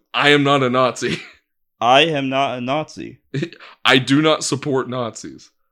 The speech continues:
Speaker 2: I do not support Nazis.
Speaker 1: Thank you.
Speaker 2: <laughs> Okay, no, no, you know that.
Speaker 1: I know that, but they don't fucking know that. You're talking to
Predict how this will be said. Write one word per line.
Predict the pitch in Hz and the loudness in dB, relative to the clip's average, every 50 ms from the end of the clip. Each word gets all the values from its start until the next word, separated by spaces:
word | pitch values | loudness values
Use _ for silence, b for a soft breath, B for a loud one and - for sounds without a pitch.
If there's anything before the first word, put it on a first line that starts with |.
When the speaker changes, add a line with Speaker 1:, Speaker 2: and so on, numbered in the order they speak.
| _ - | _ -16
Speaker 2:
I | 104 107 | -16 -14
do | 104 110 120 123 127 | -10 -6 -6 -6 -4
not | 131 127 127 131 127 | -4 -6 -6 -6 -8
support | - - 120 117 - 123 117 107 - | -10 -14 -14 -12 -10 -8 -8 -8 -8
Nazis. | 110 117 127 131 131 - - 78 - - _ _ _ _ _ _ _ _ _ - | -6 -8 -8 -8 -10 -14 -16 -18 -18 -20 _ _ _ _ _ _ _ _ _ 2
Speaker 1:
Thank | 151 185 190 185 147 - - | 2 4 4 2 0 -2 -4
you. | 139 135 - - - | -4 -4 -4 0 4
Speaker 2:
<laughs> | |
Okay, | 226 214 - - - - | 4 4 4 4 0 -4
no, | 147 165 214 247 226 170 - - 95 - - _ | 2 4 6 6 6 4 2 -2 -6 -16 -12 _
no, | - 226 262 240 | -4 -2 -2 -2
you | 226 247 262 | -4 -4 -2
know | 294 294 311 339 - | 0 2 2 2 2
that. | - 196 135 113 117 - - - - - | 2 2 2 2 0 -2 -2 -4 0 4
Speaker 1:
I | 175 233 269 | 4 6 6
know | 285 320 359 403 381 320 | 6 6 8 8 8 8
that, | 214 175 135 139 196 233 175 | 8 8 6 6 6 4 4
but | 262 214 | 2 4
they | 262 370 415 | 6 8 8
don't | 440 415 - - - | 8 8 6 4 0
fucking | - 185 - 135 139 139 127 127 | -2 -2 -2 0 0 0 0 2
know | 123 123 131 | 2 2 4
that. | 127 147 - - | 4 2 2 2
You're | 190 190 | 0 0
talking | 190 247 254 247 226 226 | 2 2 2 2 2 0
to | 226 170 165 | 0 -2 -2